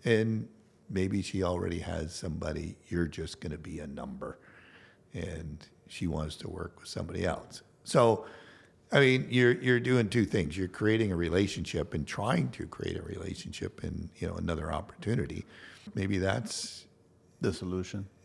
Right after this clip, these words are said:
Speaker 1: Yeah, you gotta work on that too. Like, I, again, like, that could be his designer, but that sounds kinda shitty if they went with his designer and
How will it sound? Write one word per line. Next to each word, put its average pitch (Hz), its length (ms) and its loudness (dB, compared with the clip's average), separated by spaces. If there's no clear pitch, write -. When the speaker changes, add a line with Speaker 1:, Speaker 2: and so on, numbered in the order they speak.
Speaker 1:
Yeah, 359 240 6
you 110 120 6
gotta 117 200 8
work 120 240 6
on 107 140 6
that 101 240 4
too. 113 220 4
Like, 87 220 2
I, 98 220 4
again, 117 360 4
like, 87 200 2
that 95 300 -2
could 98 160 -2
be 80 120 -2
his 95 260 0
designer, 92 460 0
but 85 140 0
that 104 180 6
sounds 92 440 2
kinda 82 200 0
shitty 78 400 0
if 73 140 -6
they 78 140 0
went 80 240 -2
with 85 260 -10
his 90 220 -2
designer 80 520 -4
and 73 220 -6